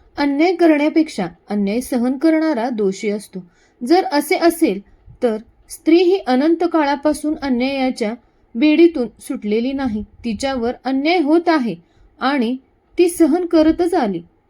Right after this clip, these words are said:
पण जेव्हा एक तारा या पृथ्वीतलावर उतरला, तेव्हा मात्र या अन्यायाला वाचा फुटली. ही वाचा फोडण्याचे काम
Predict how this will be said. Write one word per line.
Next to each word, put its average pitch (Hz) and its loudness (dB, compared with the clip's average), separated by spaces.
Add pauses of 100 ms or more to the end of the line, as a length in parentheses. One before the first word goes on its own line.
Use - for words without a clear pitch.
पण 202 -4
जेव्हा 233 -4 (120)
एक 262 -4 (100)
तारा 247 0 (220)
या 208 -4
पृथ्वीतलावर 294 -2
उतरला, 262 -2
तेव्हा 269 -2
मात्र 311 -2 (380)
या 302 0
अन्यायाला 285 0
वाचा 214 -2 (120)
फुटली. 190 -8 (680)
ही 359 4
वाचा 330 4 (100)
फोडण्याचे 320 4
काम 240 -2